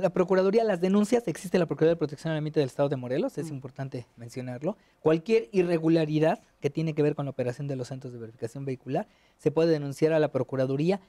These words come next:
Speaker 1: Tiene un teléfono, el tres diecisiete, cincuenta y cinco noventa y nueve.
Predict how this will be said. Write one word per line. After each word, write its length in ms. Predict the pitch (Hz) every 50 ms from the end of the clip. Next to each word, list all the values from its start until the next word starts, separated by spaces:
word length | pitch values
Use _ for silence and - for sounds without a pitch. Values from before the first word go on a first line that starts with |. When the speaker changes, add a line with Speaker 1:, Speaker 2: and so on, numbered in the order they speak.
| _ _ _ _
Speaker 1:
Tiene 260 | 185 190 190 190 185
un 160 | 185 185 185
teléfono, 520 | 170 180 160 170 170 170 - 196 190 202 196
el 140 | 180 170
tres 280 | - - 175 180 180 165
diecisiete, 640 | 175 170 147 - 147 135 - 160 156 156 165 170
cincuenta 540 | - - 147 131 123 - 127 123 127 - 127
y 80 | 127 127
cinco 340 | - - 151 151 - 147 143
noventa 380 | 135 120 120 117 110 - 123
y 40 | 120
nueve. 340 | 120 120 120 131 165 226